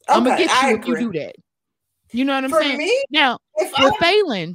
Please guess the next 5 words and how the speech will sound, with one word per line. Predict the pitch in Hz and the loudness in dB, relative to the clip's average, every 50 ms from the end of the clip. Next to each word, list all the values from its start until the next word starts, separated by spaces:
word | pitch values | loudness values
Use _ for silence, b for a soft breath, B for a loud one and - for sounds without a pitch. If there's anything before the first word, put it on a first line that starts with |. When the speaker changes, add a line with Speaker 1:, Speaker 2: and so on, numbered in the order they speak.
| 269 285 | -4 -4
Speaker 2:
Oh, | 294 220 - - | -4 -6 -8 -10
I'm | 233 233 | -16 -18
sorry. | - - 160 160 - - _ _ _ _ _ _ _ _ _ _ _ - - _ _ _ _ _ _ _ _ _ _ _ _ _ - | -14 -14 -12 -12 -14 -16 _ _ _ _ _ _ _ _ _ _ _ -20 -20 _ _ _ _ _ _ _ _ _ _ _ _ _ -4
Speaker 1:
Phelan, | 311 302 359 440 480 508 494 440 415 403 403 381 - - - | 0 2 4 4 4 4 0 -4 -4 -4 -6 -8 -8 -4 -2
um, | 285 311 311 311 302 302 294 285 277 285 277 262 | -2 0 0 0 0 0 0 0 0 -2 -2 -4